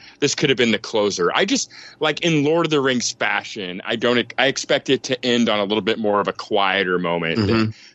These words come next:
Speaker 1: potentially a, a cliffhanger or an action sequence. Like, in my head, I always expected the big action episode to be either six or seven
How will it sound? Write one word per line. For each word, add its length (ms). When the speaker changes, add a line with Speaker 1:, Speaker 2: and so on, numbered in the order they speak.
Speaker 1:
potentially 720
a, 180
a 100
cliffhanger 640
or 300
an 160
action 360
sequence. 600
Like, 400
in 120
my 140
head, 300
I 100
always 320
expected 640
the 80
big 260
action 460
episode 540
to 100
be 120
either 200
six 280
or 80
seven 400